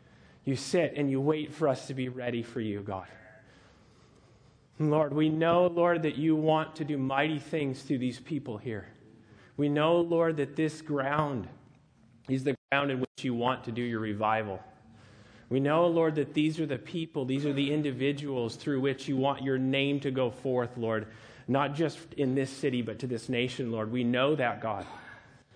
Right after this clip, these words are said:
Lord, so we just cry out, Lord. We cry out, "Come, Holy Spirit." It's not by might nor by power, but by my Spirit, says the Lord. Mm.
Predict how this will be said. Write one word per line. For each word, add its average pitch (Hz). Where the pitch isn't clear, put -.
Lord, 135
so 147
we 143
just 135
cry 143
out, 127
Lord. 107
We 117
cry 110
out, 104
"Come, 107
Holy 107
Spirit." 98
It's 104
not 120
by 147
might 135
nor 131
by 113
power, 104
but 98
by 104
my 95
Spirit, -
says 104
the 104
Lord. 90
Mm. 104